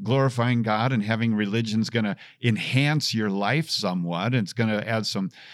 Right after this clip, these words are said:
uh, some taste in there, maybe some herbs and spices to your life. No, no, what I read in salvation history in the scriptures is that, is that it's, it's all in, it's everything.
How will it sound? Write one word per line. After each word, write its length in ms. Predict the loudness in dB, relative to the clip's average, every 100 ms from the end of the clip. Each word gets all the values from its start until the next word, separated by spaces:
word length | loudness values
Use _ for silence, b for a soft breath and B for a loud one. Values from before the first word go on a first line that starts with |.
| B B
uh, 300 | -4 -4 -4
some 220 | -4 -6 -8
taste 480 | -4 -2 -2 -2
in 80 | -2
there, 200 | 0 0
maybe 280 | -2 -2 -4
some 220 | -4 -8
herbs 400 | -6 -4 -4 -6
and 100 | -6
spices 640 | -6 -4 -4 -2 -4 -6 -6
to 100 | -4
your 140 | -2 -2
life. 360 | 0 0 0
No, 560 | 0 0 0 0 -2 -4 B B B B 0
no, 180 | 2 4
what 160 | 4
I 120 | 4
read 300 | 4 4 4
in 200 | 4 2
salvation 600 | 2 0 2 2 0 0
history 500 | 2 2 2 0 2
in 140 | 2 2
the 100 | 0
scriptures 600 | -2 -4 -2 -2 -2 0
is 180 | -2 0
that, 240 | 0 0 B B B
is 200 | 0 2
that 120 | 2
it's, 240 | 2 0 -6
it's 320 | -4 -4 -6 -2
all 320 | 2 4 4
in, 260 | 4 2 0
it's 160 | -2
everything. 720 | -2 -2 -4 -4 -6 -8 -10